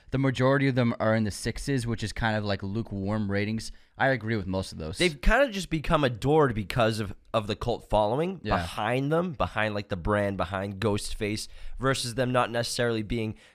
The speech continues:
Speaker 2: the best horror movies of all time. The first one's terrific, but that's like every horror franchise. Not every Freddy movie is great. Not every M-, Halloween
Speaker 1: Yeah.
Speaker 2: movie is great. Not every, uh, Nightmare on Elm
Speaker 1: There's,
Speaker 2: Street
Speaker 1: there's
Speaker 2: movie is
Speaker 1: some duds
Speaker 2: great.
Speaker 1: in there,
Speaker 2: Yeah,
Speaker 1: yeah.
Speaker 2: so, in not every Jason Voorhees,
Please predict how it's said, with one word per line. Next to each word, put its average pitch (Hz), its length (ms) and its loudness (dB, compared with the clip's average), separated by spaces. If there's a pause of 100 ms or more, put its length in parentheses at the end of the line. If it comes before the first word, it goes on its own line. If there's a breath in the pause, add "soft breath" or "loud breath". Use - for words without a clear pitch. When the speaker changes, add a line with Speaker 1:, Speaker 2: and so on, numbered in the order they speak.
Speaker 2:
the 123 60 -4
best 117 300 0
horror 127 240 2
movies 113 300 -2
of - 80 -4
all 107 140 4
time. 139 320 2
The 104 60 -2
first 170 320 4
one's 120 160 -4
terrific, 117 480 0
but 165 160 0
that's 185 200 0
like 165 220 0
every 160 300 2
horror 123 300 2
franchise. 120 580 2 (260 loud breath)
Not 113 220 2 (100)
every 120 400 2 (160 soft breath)
Freddy 120 380 2
movie 113 320 0
is 101 120 -2
great. 107 220 0
Not 104 140 0
every 107 180 0
M-, 110 140 -2 (100)
Halloween 110 380 2
Speaker 1:
Yeah. 95 100 4
Speaker 2:
movie 107 280 0
is 101 120 -4
great. 104 200 -2
Not 101 200 2
every, 107 600 2 (300 soft breath)
uh, 98 160 0
Nightmare 110 300 2
on 107 60 2
Elm 123 140 4
Speaker 1:
There's, 160 100 4
Speaker 2:
Street 131 180 0
Speaker 1:
there's 120 180 4
Speaker 2:
movie 147 80 4
is 165 40 6
Speaker 1:
some 139 80 0
duds 123 220 6
Speaker 2:
great. 110 80 0
Speaker 1:
in 104 80 0
there, 95 240 2
Speaker 2:
Yeah, 101 80 0 (180)
Speaker 1:
yeah. 104 40 0
Speaker 2:
so, 117 520 4
in 120 160 -2
not 117 160 4
every 117 160 0
Jason 127 300 2
Voorhees, 127 580 0